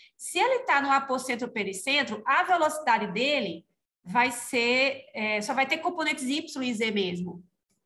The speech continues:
né? Vai ser tangencial. Então, a gente, a gente percebe que essa condição do conjunto invariante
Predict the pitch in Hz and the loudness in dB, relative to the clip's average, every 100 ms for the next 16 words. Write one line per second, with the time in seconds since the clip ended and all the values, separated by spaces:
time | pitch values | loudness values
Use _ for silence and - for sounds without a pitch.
0 | _ 208 214 294 294 220 - - 277 269 | _ -4 -2 -4 -6 -10 -8 -6 -4 -2
1 | 277 - 247 190 180 - - - 202 - | -4 -2 2 2 0 -6 -16 -6 -6 -2
2 | 254 294 302 294 294 311 262 - 233 254 | 0 2 2 0 -4 -4 -6 -4 -4 -4
3 | 254 - - 240 - 233 247 285 - 262 | -6 -6 -4 -4 0 2 2 -2 -4 -4
4 | 262 - 226 262 262 240 247 - 220 214 | -2 -2 -2 -4 -4 -6 -6 -2 -2 -2
5 | 208 214 214 214 208 233 254 226 269 - | -6 -8 -8 -6 -2 0 0 -2 -6 -10